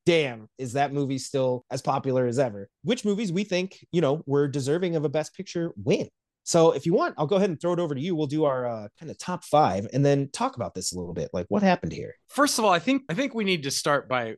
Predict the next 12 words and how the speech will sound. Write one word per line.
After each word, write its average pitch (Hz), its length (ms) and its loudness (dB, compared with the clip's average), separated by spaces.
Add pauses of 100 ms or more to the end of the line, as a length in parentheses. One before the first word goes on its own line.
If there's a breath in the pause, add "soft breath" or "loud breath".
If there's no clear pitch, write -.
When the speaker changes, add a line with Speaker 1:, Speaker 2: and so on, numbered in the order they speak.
Speaker 2:
let's, 175 260 -2
let's 175 220 -2
scroll 180 300 0
back 139 320 -2
through 131 240 -8
the, 107 260 -6 (180)
through 135 120 0
the 107 80 -6
past - 440 -4
a 95 60 -14
little 82 200 -14
bit. 87 260 -14